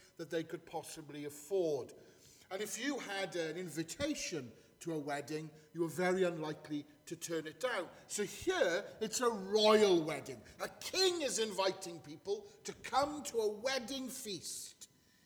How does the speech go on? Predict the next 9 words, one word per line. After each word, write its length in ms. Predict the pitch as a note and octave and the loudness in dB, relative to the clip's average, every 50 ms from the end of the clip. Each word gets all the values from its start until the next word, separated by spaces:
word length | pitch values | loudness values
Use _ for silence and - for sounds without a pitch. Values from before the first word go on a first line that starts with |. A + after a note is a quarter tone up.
| _ _ _ _ _ _ | _ _ _ _ _ _
And 140 | C3 B2+ B2 | -18 -14 -4
you're 200 | C#3 E3+ F3 F#3+ | -2 0 0 0
not 160 | F#3 F#3 - | -2 -4 -6
gonna 180 | - F3+ D#3+ E3 | -6 -6 -6 -6
turn 440 | D#3+ - - D#3+ D#3 D3+ C#3+ C#3 C3+ | -8 -8 -8 -6 -4 -4 -4 -4 -6
that 220 | C3+ C3+ C3 - | -10 -10 -10 -10
down. 260 | - D#3+ D3+ C#3 B2 A#2+ | -8 -8 -6 -6 -8 -8
Probably 400 | A#2+ E3+ E3+ E3 E3 D#3 D#3 D3+ | -10 -10 -8 -8 -6 -4 -4 -4
the 220 | C#3+ D3 C#3+ C3 | -4 -6 -8 -10